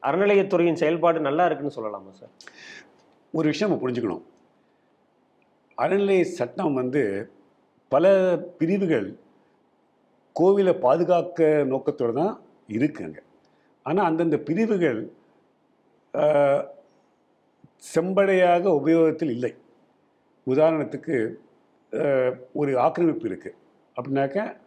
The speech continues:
Speaker 2: கமிஷனருக்கு அந்த ஆப்-, ஆக்கிரமிப்பை அகற்றத்துக்கான
Speaker 1: அதிகாரம்.
Speaker 2: எல்லா அதிகாரமும் இருக்கு. ஆ, செக்ஷன் செவன்டி எயிட்டோ செவன்டி நைனோ இருக்கு. அதை செயல்படுத்தி கோர்ட்டுக்கு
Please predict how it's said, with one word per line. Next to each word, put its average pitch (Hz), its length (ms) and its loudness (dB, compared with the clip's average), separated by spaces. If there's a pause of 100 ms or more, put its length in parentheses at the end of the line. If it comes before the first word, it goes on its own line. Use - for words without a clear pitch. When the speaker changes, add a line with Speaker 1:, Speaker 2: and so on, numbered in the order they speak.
(240)
Speaker 2:
கமிஷனருக்கு 151 540 -2
அந்த 156 160 0
ஆப்-, 143 320 -2
ஆக்கிரமிப்பை 143 680 -2 (420)
அகற்றத்துக்கான 147 1040 -4 (260)
Speaker 1:
அதிகாரம். 131 340 0
Speaker 2:
எல்லா 175 160 4
அதிகாரமும் 151 500 2
இருக்கு. 113 260 -8 (160)
ஆ, 117 40 -10
செக்ஷன் 127 580 -6
செவன்டி 131 300 -4
எயிட்டோ 147 420 -4
செவன்டி 143 240 -6
நைனோ 139 260 -6
இருக்கு. 139 300 -4 (520)
அதை 156 240 2 (1120)
செயல்படுத்தி 190 960 0 (500)
கோர்ட்டுக்கு 180 560 0